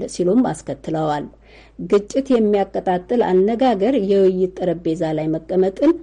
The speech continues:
አስቸጋሪ ያደርገዋል ሲሉም አክለዋል። ትናንት ከጠቅላይ ሚኒስትር ጽሕፈት ቤት የወጣው መግለጫ ኢትዮጵያን ለማፈራረስ ተነስቷል ያለውን ኃይል ለመደምሰስ ዕድሜው የፈቀደ ኢትዮጵያዊ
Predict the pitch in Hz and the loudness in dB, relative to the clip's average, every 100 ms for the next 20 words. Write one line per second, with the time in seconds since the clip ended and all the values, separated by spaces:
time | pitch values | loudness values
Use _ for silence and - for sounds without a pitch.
0 | - - 262 254 - 190 180 165 160 190 | -18 -6 -6 -6 -4 -4 -2 -2 0 -2
1 | 269 - 240 170 143 139 139 143 147 - | -4 -2 -2 -2 -6 -6 -4 -6 -8 -4
2 | 233 226 311 - 254 185 - 151 147 143 | 0 0 0 -6 -10 -10 -8 -6 -4 -4
3 | 143 131 - _ _ _ _ - 254 226 | -6 -12 -20 _ _ _ _ -2 2 4
4 | 339 311 269 190 175 185 175 185 190 - | 2 0 -6 -4 0 2 4 4 2 -2
5 | 196 - 202 196 196 208 214 214 202 208 | -8 -4 -4 -4 0 0 2 0 0 -2
6 | 208 208 214 214 - 247 302 233 220 226 | 0 0 0 -2 0 -2 -2 -4 -2 0
7 | 220 - 220 254 220 214 208 202 202 196 | 0 0 2 2 2 2 0 -2 -2 0
8 | 220 269 - 220 214 - - 160 147 180 | -2 -4 -2 0 0 -2 -6 -4 0 0
9 | 196 190 190 185 170 175 175 190 202 208 | 2 2 0 -2 -6 -4 -2 0 0 2
10 | 262 269 220 320 - - - _ - 233 | 0 0 -2 -4 -8 -20 -20 _ -4 -2
11 | 226 269 285 208 214 - 196 196 196 185 | 2 4 4 2 -2 0 2 2 2 0
12 | 180 190 | 0 2